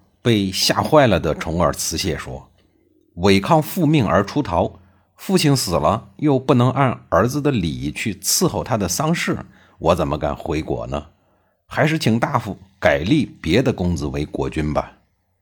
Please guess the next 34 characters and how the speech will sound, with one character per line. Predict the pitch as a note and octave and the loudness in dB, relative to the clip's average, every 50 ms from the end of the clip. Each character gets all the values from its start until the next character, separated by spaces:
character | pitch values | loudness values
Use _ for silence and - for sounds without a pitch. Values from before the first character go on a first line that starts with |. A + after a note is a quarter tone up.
| _ _ _ _ _ _ _ | _ _ _ _ _ _ _
就 | - - B2+ | -2 -2 2
这 | A#2+ D#3+ E3 | 4 4 4
样， | D#3 C3 A#2+ - - _ _ _ - | 4 2 0 -4 -14 _ _ _ -12
重 | - - B2 D3+ E3 | -4 0 2 4 6
耳 | D3 A#2 - | 6 4 4
直 | - - C#3 | 0 -2 -4
接 | - E3 D#3 F3 F3 - - | -2 -2 -2 -2 -4 -10 -10
拒 | - - C4 F#3 A#2+ | -4 0 2 2 2
绝 | - C#3+ C#3 | 0 -4 -6
了 | C3 C#3 | -6 -6
当 | - - - D#2 D2 - - - | -6 -4 -4 -4 -4 -6 -10 -10
国 | - D#2 D2+ | -6 -6 -4
君 | C#2+ E2+ D#2+ D#2+ | -4 -2 -4 -4
的 | D2+ | -4
机 | C#2 - - - D2 | -6 -6 -6 -6 -6
会。 | - - - - - - _ _ _ _ _ _ _ _ _ _ _ _ _ _ _ _ | -8 -8 -12 -14 -14 -20 _ _ _ _ _ _ _ _ _ _ _ _ _ _ _ _
李 | - F#2 A2 | -2 0 0
克 | A2+ - E3 E3+ | 2 4 4 4
没 | D3+ D3+ D3 | 6 6 6
办 | C#3+ F#3 F#3+ D#3+ | 6 6 4 4
法， | A#2+ A#2 G2 - - - _ _ - | 2 -2 -6 -8 -12 -20 _ _ 0
又 | E3+ E3+ C3+ | 2 2 2
派 | - - - - C3+ | 2 0 -2 0 0
人 | B2+ C3 C3+ | 2 2 0
去 | - - C#3+ | 0 0 0
迎 | C3 G#2 G2+ G2 A#2 | 2 2 4 4 2
接 | A2+ - B2+ B2 - | 2 2 0 -2 -2
重 | - - - G2 A2 B2+ | -4 -4 -2 0 0 2
耳 | A2 F2+ | 2 2
的 | D#2 E2+ F2 | 2 0 -2
弟 | F2 - E3+ D3+ G#2+ | -2 -2 -4 -2 -2
弟 | - F2 D2+ - | -4 -6 -8 -8
夷 | - D2 C#2+ E2+ A#2+ | -10 -10 -6 -2 -2
吾。 | C3+ G#2 D#2 E2 A#2 E3 A3+ - | 0 0 0 0 -2 -2 -2 -6